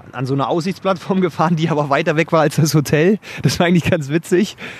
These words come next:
Ähm, da hieß es dann, ja, wir machen jetzt noch einen Ausflug zu den Pyramiden,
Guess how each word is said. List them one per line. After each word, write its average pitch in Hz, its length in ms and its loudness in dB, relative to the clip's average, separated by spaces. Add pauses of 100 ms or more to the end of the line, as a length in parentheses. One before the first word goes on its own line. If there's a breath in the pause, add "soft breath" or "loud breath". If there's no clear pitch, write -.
(500 loud breath)
Ähm, 151 200 -2
da 147 60 2
hieß 165 240 4
es 180 100 -2
dann, 160 180 2
ja, 156 200 4
wir 147 120 2
machen 151 200 0
jetzt 160 180 -2
noch 156 80 2
einen 151 80 2
Ausflug 165 360 0
zu 185 100 2
den 160 140 2
Pyramiden, 185 760 2